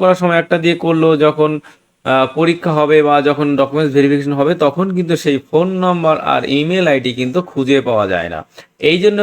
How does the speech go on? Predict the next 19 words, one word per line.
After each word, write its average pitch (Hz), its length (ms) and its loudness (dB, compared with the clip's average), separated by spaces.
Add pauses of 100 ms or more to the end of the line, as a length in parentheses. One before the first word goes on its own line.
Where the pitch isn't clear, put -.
(140)
বলছি, 170 220 -2 (220)
দরকার 151 320 0
হয় 160 200 0
তোমরা 143 220 0
ফোন 143 260 -2 (120)
নম্বর 170 220 -2 (100)
এবং 151 100 2 (120)
মেইল 147 220 -2
আইডিটা 139 340 0 (640)
ফর্ম 165 260 0
ফিল 180 180 0
আপ 160 140 -2
করার 147 220 2
পরে 151 180 2
একটা 135 120 -4 (100)
খাতায় 160 380 -2 (340)
নোট 170 260 2 (120)
করে 123 240 2
রাখো, 95 280 -6